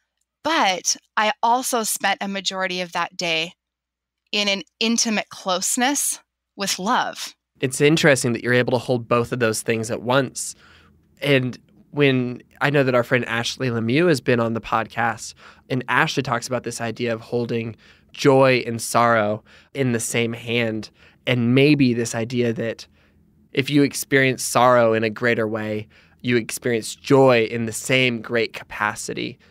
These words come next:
Speaker 2: Do you feel like that's true here too?
Speaker 1: I absolutely do. I think that, and first of all, Ashley is exceptional and a dear friend, and the two of us have really walked through some tough things together and been able to stand hand in hand, and I just, I'm so thankful for her.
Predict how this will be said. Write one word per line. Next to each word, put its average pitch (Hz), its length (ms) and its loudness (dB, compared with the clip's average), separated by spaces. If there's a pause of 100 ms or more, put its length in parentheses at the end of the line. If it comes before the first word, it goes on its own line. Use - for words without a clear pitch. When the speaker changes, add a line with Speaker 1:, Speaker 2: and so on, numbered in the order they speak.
(120)
Speaker 2:
Do 135 80 0
you 135 60 6
feel 151 140 4
like 135 160 4
that's 117 320 -4
true 117 500 0 (120)
here 123 360 -2
too? 120 360 -2 (440)
Speaker 1:
I 233 140 0
absolutely 190 680 -2
do. 151 480 -4
I 214 160 -2
think 254 440 -8
that, 196 340 -2 (180)
and 226 140 -4
first 302 260 -2
of 220 80 -2
all, 180 140 0
Ashley 180 400 0
is 170 100 -8
exceptional 175 720 -4
and 180 100 -4
a 175 140 -8 (180)
dear 214 280 0
friend, 160 560 -4
and 180 420 -2
the 214 80 -2
two 269 200 -2
of 226 100 0
us 190 180 -2
have 185 140 -6
really 185 220 -2
walked 170 380 -2
through 180 140 -6
some 175 260 -6
tough - 360 -4
things 175 320 -6
together 147 500 -2
and 175 240 -2
been 180 100 -4
able 175 220 -4
to 170 300 -4 (720)
stand 214 340 0
hand 190 280 0
in 175 80 -2
hand, 160 340 0
and 156 100 -2
I 160 100 0
just, 170 220 -8
I'm 170 120 -6
so 175 200 -4
thankful 160 400 -8
for - 200 -8
her. - 300 -6